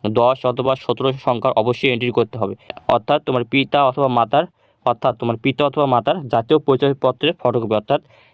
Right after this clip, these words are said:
এনআইডি লাগবে। এনআইডি নম্বরটি অবশ্যই দশ অথবা সতেরো সংখ্যার হতে হবে। শিক্ষার্থীর উপবৃত্তির অর্থ প্রাপ্তির ক্ষেত্রে আবেদনে অভিভাবক হিসেবে নির্ধারিত ব্যক্তির পিতা, মাতা, অন্য যে কোনো বৈধ অভিভাবক এনআইডি দিয়ে খোলা বৈধ সচল নগদ অ্যাকাউন্ট নম্বর ব্যবহার করতে হবে।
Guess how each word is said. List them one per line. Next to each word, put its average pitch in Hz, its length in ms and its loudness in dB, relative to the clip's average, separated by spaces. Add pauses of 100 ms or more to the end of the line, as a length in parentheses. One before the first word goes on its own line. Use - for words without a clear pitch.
এনআইডি 127 440 -2 (380)
লাগবে। 107 340 2 (360)
এনআইডি 127 340 -2
নম্বরটি 143 300 2
অবশ্যই 131 300 0
দশ 123 320 2
অথবা 131 280 -2
সতেরো 135 300 -2
সংখ্যার 139 360 0 (240)
হতে 117 240 -2
হবে। 98 280 -2 (460)
শিক্ষার্থীর 143 480 -2
উপবৃত্তির 147 600 0
অর্থ 120 320 -2
প্রাপ্তির 120 400 0
ক্ষেত্রে 139 260 0
আবেদনে 127 480 0 (440)
অভিভাবক 135 440 2
হিসেবে 135 320 2
নির্ধারিত 135 400 0
ব্যক্তির 131 400 -2
পিতা, 123 340 2
মাতা, 123 480 2 (240)
অন্য 135 320 0
যে 127 120 2
কোনো 151 280 -2 (320)
বৈধ 120 240 4
অভিভাবক 131 440 2 (320)
এনআইডি 123 280 -2
দিয়ে 131 160 2
খোলা 123 280 0
বৈধ 113 240 2
সচল 131 480 0
নগদ 120 180 2
অ্যাকাউন্ট 120 360 0
নম্বর 123 200 2
ব্যবহার 117 240 2
করতে 117 280 -4
হবে। 123 180 -8